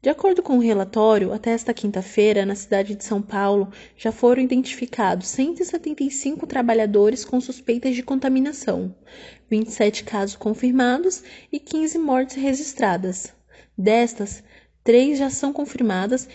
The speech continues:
e outras doze aguardam o resultado dos exames. O presidente do Sindimotoristas, Valdevan noventa,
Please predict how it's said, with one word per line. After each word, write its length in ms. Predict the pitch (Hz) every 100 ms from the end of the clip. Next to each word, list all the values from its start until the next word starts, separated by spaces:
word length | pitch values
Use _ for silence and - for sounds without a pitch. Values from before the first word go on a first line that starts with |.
| -
e 80 | 233
outras 340 | 240 247 294 233
doze 460 | 196 233 254 254
aguardam 460 | 247 233 226 240 247
o 40 |
resultado 520 | 247 240 247 240 226
dos 200 | 233 240
exames. 680 | 285 262 190 185 180 - - _ _ _ _ _ _ _ _ _ _ - - -
O 80 | 214
presidente 640 | 262 302 349 247 226 247
do 100 | 208
Sindimotoristas, 1040 | 220 233 220 208 190 202 185 190 190 185 _ - _ -
Valdevan 640 | 202 220 220 220 214 214
noventa, 640 | 208 196 190 190 196 196